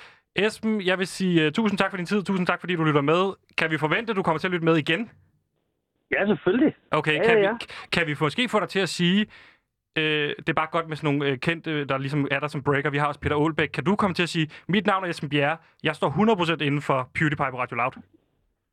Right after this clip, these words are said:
Speaker 2: Jamen, det er alt for dyrt. Så bliver min manager ked af det. Det
Speaker 1: Kan
Speaker 2: går
Speaker 1: vi,
Speaker 2: ikke.
Speaker 1: kan du sige, "Mit navn er Esben Bjerre, og jeg har prøvet at lytte til PewDiePie"?
Speaker 2: Jeg kan, jeg kan give det et skud.
Speaker 1: Ja, værsgo. Du kan bare sige det nu.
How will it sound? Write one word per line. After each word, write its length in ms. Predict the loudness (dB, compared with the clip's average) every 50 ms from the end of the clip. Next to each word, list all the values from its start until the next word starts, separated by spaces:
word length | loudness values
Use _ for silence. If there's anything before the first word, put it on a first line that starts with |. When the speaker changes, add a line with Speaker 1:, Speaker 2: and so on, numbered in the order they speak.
| _ _ _ _ _ _ _ _ -4
Speaker 2:
Jamen, 160 | -2 -2 2
det 160 | 2 2 2 2
er 40 | 2
alt 140 | 0 -2 -4
for 80 | 0
dyrt. 240 | 2 2 2 2 2 0
Så 80 | -2
bliver 160 | 0 2 2 4
min 120 | 4 4
manager 360 | 4 4 4 2 2 0 -2 -2 0 0
ked 80 | 2
af 140 | 2 2 0
det. 100 | -2 -6 -6 _
Det 100 | -2 2
Speaker 1:
Kan 100 | 4 4
Speaker 2:
går 60 | 4 4
Speaker 1:
vi, 40 | 0 0
Speaker 2:
ikke. 40 | 0 0
Speaker 1:
kan 60 | -2
du 80 | -2
sige, 500 | -4 -4 -2 -2 -2 0 -2 -4 -6 -4
"Mit 160 | -2 -2 0 0
navn 180 | -2 -2 -2
er 40 | -4
Esben 140 | -6 -4 -2
Bjerre, 180 | 0 0 0 0
og 60 | -2
jeg 100 | -4 -4
har 80 | -6 -8
prøvet 320 | -6 -2 0 2 2 2
at 60 | 2
lytte 180 | 0 -4 -6 -8
til 80 | -10
PewDiePie"? 400 | -6 -4 -4 -2 -2 -2 -4 -4 -6 -10 _ _ _ _ _ _ _ _ _ _ _ _ _ _ _ _ _ _ _ -20 -20 -20 -20 -20 -20 _ _ _ _ _ _ _ _ _ _ _
Speaker 2:
Jeg 180 | -2 -2 0 0
kan, 140 | 0 0 0
jeg 140 | 0 0 0
kan 120 | 0 0
give 160 | 2 2 2 2
det 80 | 2
et 80 | 0 0
skud. 220 | 2 2 2 2 0 _ _ _ _ _ _ _ _ -6
Speaker 1:
Ja, 80 | -6 -6 -6 _ _ _ _ -6
værsgo. 340 | -6 -6 -2 -2 -4 -2 0
Du 100 | 0 2
kan 80 | 2 2
bare 100 | 0 0
sige 140 | -4 -6
det 100 | -4 -4
nu. 80 | -6 -6